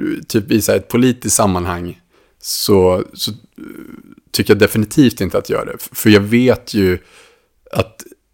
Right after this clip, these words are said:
alla som säger det här, ja, men, eller det vet jag ju inte, men jag tänker i alla fall att alla som säger det här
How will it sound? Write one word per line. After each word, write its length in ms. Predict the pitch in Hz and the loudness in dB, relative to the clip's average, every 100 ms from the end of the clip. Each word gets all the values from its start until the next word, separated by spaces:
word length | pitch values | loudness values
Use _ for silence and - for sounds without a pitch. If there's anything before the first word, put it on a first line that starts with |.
| _ - | _ 2
alla 320 | 113 104 120 | 4 6 4
som 160 | 120 113 | 2 0
säger 500 | - 170 156 117 98 | 2 2 4 6 4
det 60 | |
här, 320 | - 143 123 - - | 2 -4 -6 -10 -4
ja, 160 | 131 127 | 0 2
men, 180 | 123 | 2
eller 180 | 117 117 | 2 2
det 80 | 117 | 0
vet 340 | 101 95 - | 2 0 0
jag 80 | 101 | -4
ju 60 | 90 | -8
inte, 200 | - - | -8 2
men 180 | 117 110 | 4 4
jag 160 | 104 | 2
tänker 460 | - 151 107 95 92 | 0 2 2 0 -4
i 20 | |
alla 160 | 87 87 | -4 -6
fall 160 | 101 | -6
att 120 | 98 | -4
alla 200 | - 95 | -2 -2
som 160 | - 110 | -4 -6
säger 280 | - 95 90 | -4 -4 -4
det 60 | 92 | -4
här 320 | 92 104 | -4 -6